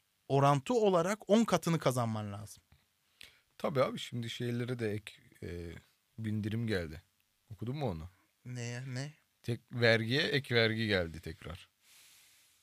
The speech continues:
Speaker 2: PlayStation beşi alma için tekrardan PlayStation beşin yarısını zaten Ö T V'den ödüyordun. Şimdi yarısına tekrar yüzde otuz zam.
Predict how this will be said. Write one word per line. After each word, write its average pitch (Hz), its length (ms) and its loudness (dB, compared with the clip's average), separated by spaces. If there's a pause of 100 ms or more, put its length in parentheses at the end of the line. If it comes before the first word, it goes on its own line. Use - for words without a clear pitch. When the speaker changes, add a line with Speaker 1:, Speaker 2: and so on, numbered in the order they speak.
(460)
Speaker 2:
PlayStation 117 600 -4
beşi 147 440 0
alma 131 420 2 (220)
için 165 440 -4 (480)
tekrardan 143 760 4 (540)
PlayStation 131 600 0 (120)
beşin 123 260 0
yarısını 143 400 2
zaten 127 320 6
Ö 123 140 2
T 123 180 2
V'den 127 240 0
ödüyordun. 143 540 2 (880)
Şimdi 160 320 -4
yarısına 151 600 4
tekrar 151 380 4
yüzde 131 260 -2
otuz 117 460 -2
zam. 90 180 -2